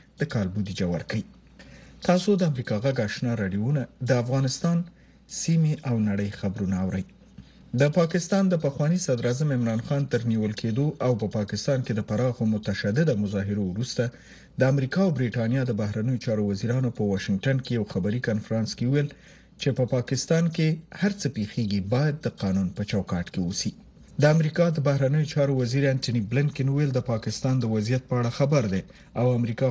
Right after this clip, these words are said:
غواړي په دې ډاډه شي چې هر څه په پاکستان کې پیښیږي د قانون د حاکمیت او د اساسي قانون سره سم ترسره شي. په عین مجلس کې د بریټانیا د بهرنیو چارو وزیر ویل پاکستان د بریټانیا پخوانی ملګری هیواد دی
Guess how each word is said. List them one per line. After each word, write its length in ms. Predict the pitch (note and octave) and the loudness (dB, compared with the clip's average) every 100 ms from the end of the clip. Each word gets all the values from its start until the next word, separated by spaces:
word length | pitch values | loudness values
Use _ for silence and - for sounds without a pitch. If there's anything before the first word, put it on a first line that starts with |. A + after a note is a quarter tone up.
| A2+ | 2
غواړي 240 | C3+ D#3+ D3 | 2 2 0
په 60 | B2 | 0
دې 80 | C3 | 0
ډاډه 220 | A#2+ A2+ F3 | 0 2 0
شي 100 | - C3 | 0 -2
چې 60 | B2 | -2
هر 100 | A#2+ G#2 | -2 -2
څه 60 | - - | -6 -6
په 100 | G2 | -4
پاکستان 420 | G2+ - - A#2+ A2 | -4 -6 -2 -2 -2
کې 140 | - | -4
پیښیږي 420 | G#2 G2 E3+ D#3+ E3 | -4 0 2 2 2
د 100 | A#2+ - | -2 0
قانون 320 | G#2 C#3+ D#3+ G#2+ | 2 4 4 2
د 100 | G2+ | -2
حاکمیت 600 | F#2 - F#2+ A#2 F#3 - - - - | -4 -4 0 0 0 -6 -20 -10 0
او 60 | C3 B2 | 2 2
د 80 | C3 B2+ | 0 -2
اساسي 380 | - A2+ B2+ G#3 C3+ | -2 -2 0 -2 0
قانون 260 | A2+ A#2 A2+ | 0 0 0
سره 180 | - G2+ | -4 -4
سم 180 | - G2 F#2+ | -2 -2 -2
ترسره 340 | F#2 - F2 F2+ | -4 -2 -4 -4
شي. 120 | - G#2+ - - - - | -4 -4 -6 -18 -18 -6
په 140 | - D#3 | 2 4
عین 160 | G3+ F#3+ | 6 4
مجلس 360 | D3 B2 C#3+ - | 2 0 -2 -2
کې 100 | B2+ | -2
د 40 | A2+ A2 | -2 -2
بریټانیا 480 | A2 A2 A2+ B2+ | -2 -2 0 0
د 180 | B2 G#2 | 0 -2
بهرنیو 440 | G#2 G#2 A2 B2 - | -2 0 2 0 0
چارو 240 | A#2+ A#2 | 0 2
وزیر 240 | A2 G2+ A#2+ | 0 0 0
ویل 260 | B2+ C#3 C3+ | 2 0 0
پاکستان 640 | A2+ - G#2+ - C#3+ C#3 | -2 -2 -6 0 2 2
د 120 | A#2+ G2+ | 0 0
بریټانیا 520 | G#2+ G#2+ G2+ A2+ A#2+ - | -2 0 0 2 0 -2
پخوانی 400 | G#2 G#2 G#2 A2+ G#2+ | -4 0 2 2 2
ملګری 340 | G2+ G#2+ A2+ F#2+ | 0 0 -2 0
هیواد 320 | G#2 B2 C#3+ | 2 2 2
دی 100 | D3+ | 0